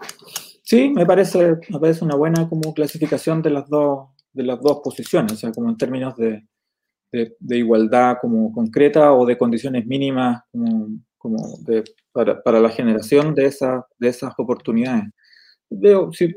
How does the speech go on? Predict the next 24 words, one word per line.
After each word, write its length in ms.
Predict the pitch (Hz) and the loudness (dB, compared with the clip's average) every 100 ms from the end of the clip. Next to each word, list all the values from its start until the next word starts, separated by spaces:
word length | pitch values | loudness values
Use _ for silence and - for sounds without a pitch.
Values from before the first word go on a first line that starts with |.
| - | -2
tuviese 380 | 165 185 175 151 | 4 4 4 2
como 240 | 143 135 | 2 2
que 220 | 139 117 - - | 0 -2 -6 -14
optar 440 | - - 151 160 | -4 2 2 4
por 140 | 147 147 | 2 2
una, 420 | 147 147 143 131 123 120 _ _ | 0 -2 -4 -6 -12 -16 _ _
por 120 | 170 | -8
una 200 | 139 135 | -6 -4
de 80 | 147 | -2
ellas, 240 | 156 156 156 | 0 -2 2
creo 260 | 151 147 | 4 4
que, 220 | 139 135 - - - _ _ _ _ | 4 -2 -4 -20 -20 _ _ _ _
creo 220 | - 139 | 0 2
que 260 | 135 139 - _ | 4 0 0 _
pondría 720 | 135 127 131 143 143 139 - | 0 2 0 4 4 4 -2
el 160 | 139 120 | -4 -4
acento 680 | 120 147 139 - 139 135 - | -4 -6 -4 2 2 2 -6
en 180 | 135 127 | -10 -10
establecer 640 | 113 - 120 110 - 151 - | -8 -4 -2 -2 2 2 6
cuáles 260 | 147 143 | 4 4
son 160 | - 139 | 2 2
las 80 | 143 | 2
condiciones 520 | 131 117 139 135 120 | -2 -6 -8 -8 -2
básicas 520 | 117 151 107 90 113 | -2 -2 -4 -6 -8